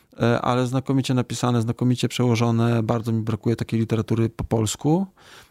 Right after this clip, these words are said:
E, i tak, czytam, czytam dużo teraz,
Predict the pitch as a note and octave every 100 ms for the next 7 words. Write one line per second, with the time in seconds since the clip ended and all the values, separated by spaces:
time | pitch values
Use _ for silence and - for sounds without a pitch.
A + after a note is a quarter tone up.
0 | _ A#2 A#2 A#2 A#2+ E3 G#3+ E3+ - G3+
1 | F#3 F3 F3+ F3+ E3+ E3+ E3 D#3+ D3+ C#3
2 | -